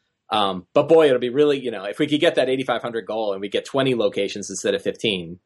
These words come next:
uh, two of which I've, so one of them I already wrote. Uh, I have seeds for ten more, but, and then there's a top five after a nice long walk with my wife yesterday. We came up with which of the five of those ten that are worth really doing.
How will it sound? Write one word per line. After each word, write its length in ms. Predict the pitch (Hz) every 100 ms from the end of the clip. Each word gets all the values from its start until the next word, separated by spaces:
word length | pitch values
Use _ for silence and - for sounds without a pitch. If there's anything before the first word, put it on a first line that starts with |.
| _ _ _
uh, 140 | 98 98
two 160 | 180 247
of 100 | 196
which 160 | 180
I've, 240 | 131 110 -
so 160 | - 131
one 160 | 165
of 40 | 190
them 140 | 160
I 80 | 131
already 380 | 127 135 123 - _
wrote. 380 | 117 107 82 _ _ _ _ _ 107
Uh, 500 | 104 101 98 92 -
I 80 | 113
have 320 | 113 135 127
seeds 760 | - - - 160 151 123 104 - -
for 280 | 113 107
ten 360 | 104 - 147 147
more, 580 | 123 120 110 80 80 _ _
but, 260 | 123 110 107
and 120 | 113
then 120 | 117
there's 160 | 113 101
a 80 | 98
top 300 | - 117 -
five 460 | 113 107 87 85
after 400 | 92 95 101 90 -
a 80 | 104
nice 260 | 101 101
long 220 | 107 101 92
walk 240 | 101 -
with 140 | 98
my 100 | 95
wife 260 | 87 92 87
yesterday. 340 | 90 - 87
We 100 | 85
came 200 | 80 92
up 140 | 90 95
with 160 | 87
which 160 | 98 -
of 80 | 92
the 80 | 85
five 300 | 95 90 85
of 40 |
those 200 | 85 -
ten 180 | 95 87
that 120 | 87
are 60 | 92
worth 280 | 90 - - _
really 200 | 95 90
doing. 300 | 92 92